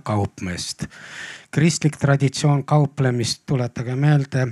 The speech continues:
Jeesus Kristuse etteheited templile, kauplete, need ei ole etteheited dogmaatika vallas. Need on just nimelt see tegevus, millega tempel tegeles, jah. Nüüd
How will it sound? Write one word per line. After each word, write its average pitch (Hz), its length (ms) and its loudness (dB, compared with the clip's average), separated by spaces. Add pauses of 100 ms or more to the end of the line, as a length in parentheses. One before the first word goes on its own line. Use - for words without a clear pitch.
(260)
Jeesus 123 400 -2
Kristuse 127 640 -2
etteheited 117 640 -6
templile, 135 640 2 (440)
kauplete, 131 600 -2
need 120 160 -4
ei 135 100 0
ole 127 220 -2
etteheited 107 560 -6
dogmaatika 98 680 -6
vallas. 82 480 -12
Need 104 180 -8
on 110 120 -4
just - 380 -8 (180)
nimelt 107 520 -6
see 104 200 -12
tegevus, 98 640 -8
millega 98 440 -8 (160)
tempel 92 440 -6 (280)
tegeles, 92 680 -8
jah. 104 200 -6 (560)
Nüüd 127 420 0